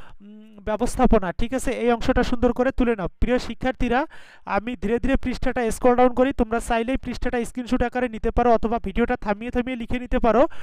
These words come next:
অথবা আমার চ্যানেল ডেসক্রিপশন বক্সের একদম নিচের দিকে দেখো, একদম নিচের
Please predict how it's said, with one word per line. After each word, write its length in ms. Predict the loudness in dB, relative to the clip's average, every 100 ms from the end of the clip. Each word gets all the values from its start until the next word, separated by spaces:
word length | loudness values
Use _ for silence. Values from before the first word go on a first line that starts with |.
| -10 -12 -2
অথবা 600 | 0 4 4 6 4 2 -4 -16 _ -20 -20 -20 -20 -16 -8
আমার 280 | -2 0
চ্যানেল 340 | 0 -4 -4 -4
ডেসক্রিপশন 480 | -4 -4 -2 -2 0
বক্সের 320 | 0 0 -2
একদম 320 | -4 -2 -4 -4
নিচের 280 | -8 -8
দিকে 220 | -6 -4 -4
দেখো, 280 | -2 0
একদম 680 | 0 0 -6 -8 -2 0 0
নিচের 260 | -4 -6